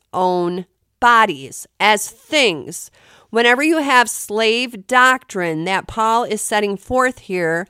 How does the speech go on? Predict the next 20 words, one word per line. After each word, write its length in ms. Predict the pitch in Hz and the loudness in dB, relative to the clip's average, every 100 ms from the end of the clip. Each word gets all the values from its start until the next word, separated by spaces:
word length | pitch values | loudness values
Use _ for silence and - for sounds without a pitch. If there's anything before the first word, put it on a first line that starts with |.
| _ _ _ _ | _ _ _ _
the 140 | 220 | -2
slave, 680 | 226 - - 247 262 269 156 | -2 -4 -4 2 4 4 2
the 260 | 208 220 214 | 2 2 0
person 580 | - 285 302 320 277 233 | -4 -4 -4 -2 -2 -2
who 140 | 208 214 | 0 -2
is 160 | 208 | -2
in 80 | 202 | -4
the 100 | 196 | -6
slave 840 | - - 208 240 240 233 233 - | -8 -12 -2 2 4 4 0 -6
position 800 | - 202 208 254 - 180 170 170 - | -8 -6 0 0 0 -4 -4 -6 -6
is 300 | 185 185 - _ | -6 -6 -10 _
fully 360 | - 226 262 277 | -2 0 0 -2
dehumanized 1000 | 277 262 247 240 190 165 165 170 175 - | -6 -6 -6 -4 -2 -2 -2 -4 -8 -8
and 180 | 185 - | -10 -4
fully 300 | 226 240 240 | -2 0 0
objectified 920 | 220 240 226 - 190 - 170 160 165 - | -2 -2 -2 -2 -8 0 2 2 -2 -4
as 220 | 165 160 | -4 -4
a 80 | 175 | -8
thing. 500 | - 277 208 151 - _ _ _ _ _ | -2 0 0 -4 -12 _ _ _ _ _
So 440 | - 226 208 202 | -4 2 2 0